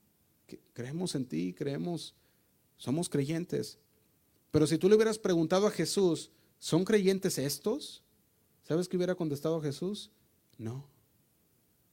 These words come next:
Él diría, "No son". Él diría, "Creen que puedo hacer un milagro,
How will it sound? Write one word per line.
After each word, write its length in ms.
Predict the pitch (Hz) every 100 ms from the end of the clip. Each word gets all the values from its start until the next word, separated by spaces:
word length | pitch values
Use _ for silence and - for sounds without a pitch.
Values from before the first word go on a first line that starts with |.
| _ _ _ _ _
Él 100 | 120
diría, 240 | 135 135
"No 100 | 127
son". 340 | 139 - - 185 - _ _ _ _ _ _ _ _
Él 100 | 131
diría, 320 | 180 175 -
"Creen 380 | - 139 180 247
que 100 | 220
puedo 240 | - 135
hacer 220 | 135 139 123
un 120 | 117
milagro, 640 | 110 110 156 165 131 110